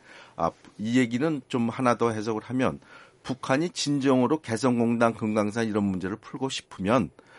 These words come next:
북한 보고 이 문제 자체가, 아, 핵 문제,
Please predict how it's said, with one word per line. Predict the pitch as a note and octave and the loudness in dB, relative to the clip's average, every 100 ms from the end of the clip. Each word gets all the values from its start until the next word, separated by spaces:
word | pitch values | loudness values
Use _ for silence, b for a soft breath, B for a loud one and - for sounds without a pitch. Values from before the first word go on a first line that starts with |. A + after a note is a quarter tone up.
| b _ | b _
북한 | - - G#2 | -12 -4 -2
보고 | F2+ F2 B2+ C3 b b - | -2 -4 -4 -6 b b -8
이 | C3 | -4
문제 | E3 C#3+ B2+ C#3 | -2 -2 0 -2
자체가, | - - - A2+ G2+ G#2+ C#3 D3+ b b b | -4 -12 -2 0 4 4 4 2 b b b
아, | - E2+ | -2 0
핵 | D#2 - A3 | 0 0 2
문제, | G#3 E3+ A#2 | 2 4 2